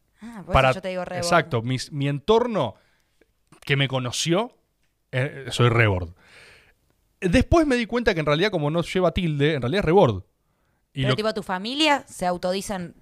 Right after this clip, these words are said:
Speaker 1: rebord?
Speaker 2: No, en mi familia nos llamamos por nombres.
Speaker 1: En
Speaker 2: Porque
Speaker 1: general,
Speaker 2: <laughs>
Speaker 1: porque nos queremos,
Speaker 2: <laughs> No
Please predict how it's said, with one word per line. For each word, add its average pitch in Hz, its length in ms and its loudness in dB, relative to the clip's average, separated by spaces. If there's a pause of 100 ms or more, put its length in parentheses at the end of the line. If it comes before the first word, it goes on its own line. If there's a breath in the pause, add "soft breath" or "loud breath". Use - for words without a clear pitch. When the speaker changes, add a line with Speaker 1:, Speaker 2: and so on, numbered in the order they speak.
Speaker 1:
rebord? 208 480 -2 (540 loud breath)
Speaker 2:
No, 156 260 2 (140)
en 160 100 2
mi 165 80 4
familia 262 160 6
nos 247 80 2
llamamos 190 160 2
por 143 120 4
nombres. 120 420 4
Speaker 1:
En - 80 -14
Speaker 2:
Porque 240 240 4
Speaker 1:
general, 254 560 4 (100)
Speaker 2:
<laughs> - 80 -6
Speaker 1:
porque 277 180 2
nos 285 140 0
queremos, 311 540 -2 (200)
Speaker 2:
<laughs> 330 60 -10
No 269 60 2